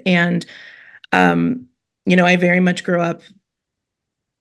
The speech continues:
feeling that, thinking that, knowing that, kind of having that imprinted, that conditioning. And when I first started approaching trauma in therapy, it was like,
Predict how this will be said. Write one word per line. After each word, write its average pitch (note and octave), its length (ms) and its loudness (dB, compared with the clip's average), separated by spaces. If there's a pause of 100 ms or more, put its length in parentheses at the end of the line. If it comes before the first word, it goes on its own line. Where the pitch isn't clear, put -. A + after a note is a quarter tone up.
(300)
feeling E3+ 600 -2
that, E3 360 -2
thinking E3+ 400 -4
that, D#3+ 300 -4
knowing F3 420 0
that, D#3 300 -4
kind E3+ 220 -6
of E3 80 -6
having E3 380 -6
that D#3+ 400 -4
imprinted, F3+ 680 0
that - 180 -4
conditioning. E3+ 800 -4
And E3+ 400 -2
when E3 280 -4
I F3 440 -4 (460)
first - 720 0 (220)
started F3+ 460 -2
approaching A#3 460 0
trauma D#3 320 -4
in D#3+ 100 -8
therapy, E3 340 -4
it D3+ 100 -8
was E3+ 160 -8
like, F3 220 -4